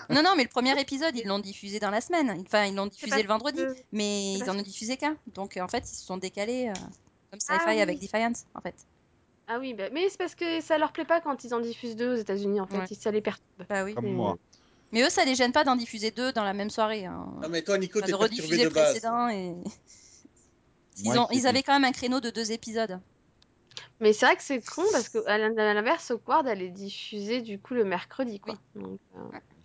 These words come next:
Speaker 3: Qui part en H S en
Speaker 1: Oui,
Speaker 3: parlant
Speaker 1: mais
Speaker 3: de
Speaker 1: bon,
Speaker 3: Awkward ?
Speaker 1: Awkward, enfin, la diffusion d'Awkward, elle est
Speaker 2: Si.
Speaker 1: étrange.
Speaker 2: Donc, c'est pas totalement H S, c'est la même chaîne.
Speaker 1: Faut que je la refasse ou c'est bon ?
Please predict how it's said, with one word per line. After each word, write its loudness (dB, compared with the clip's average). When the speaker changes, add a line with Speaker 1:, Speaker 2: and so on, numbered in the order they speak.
Speaker 3:
Qui -8
part -4
en -2
H -10
S -10
en -10
Speaker 1:
Oui, -6
Speaker 3:
parlant 0
Speaker 1:
mais -2
Speaker 3:
de -8
Speaker 1:
bon, 2
Speaker 3:
Awkward ? 2
Speaker 1:
Awkward, 4
enfin, 4
la -6
diffusion -6
d'Awkward, 2
elle 2
est 2
Speaker 2:
Si. -10
Speaker 1:
étrange. 2
Speaker 2:
Donc, -2
c'est -2
pas 2
totalement 2
H 0
S, -4
c'est -4
la 4
même 4
chaîne. -2
Speaker 1:
Faut -14
que -10
je -10
la -4
refasse -6
ou -16
c'est -8
bon ? -10